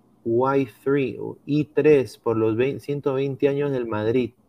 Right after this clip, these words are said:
Puta, pero con negro. El Madrid siempre ha sido blanco.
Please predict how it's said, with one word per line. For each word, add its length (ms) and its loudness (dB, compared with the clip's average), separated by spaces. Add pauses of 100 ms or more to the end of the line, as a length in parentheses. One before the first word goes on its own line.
(200)
Puta, 340 -8
pero 280 -10
con 400 -14
negro. 560 0 (400)
El 100 -4
Madrid 260 0
siempre 220 -6
ha 20 -8
sido 220 -2
blanco. 500 -2